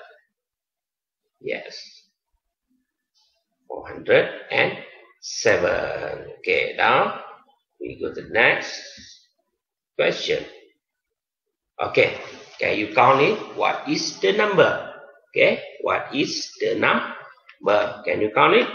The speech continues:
What is the number? Okay, so count together. This is, okay, this block represent one block. This, this represent ten.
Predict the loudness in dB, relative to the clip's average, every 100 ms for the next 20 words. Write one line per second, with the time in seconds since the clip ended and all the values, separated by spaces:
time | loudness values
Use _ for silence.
0 | -8 -6 -4 -6 -10 -4 -2 0 4 4
1 | 4 -2 -12 -18 _ _ -12 2 2 2
2 | -4 -16 -20 _ _ 2 4 4 2 -10
3 | -18 _ _ _ _ _ _ 0 2 2
4 | 0 0 4 6 6 4 -4 -12 -16 -20
5 | _ _ _ -14 -2 0 0 -6 -18 _
6 | _ _ _ _ _ _ _ _ _ _
7 | _ _ _ _ _ _ _ _ _ _
8 | _ _ _ _ 4 4 2 -10 -12 -8
9 | 4 4 4 -2 -8 -10 -10 2 4 4
10 | 0 -8 -6 4 6 6 4 4 4 2
11 | -6 -8 -8 -6 2 4 4 -2 -16 -20
12 | _ -4 -4 -2 0 4 4 2 -6 -14
13 | -20 _ _ 2 2 2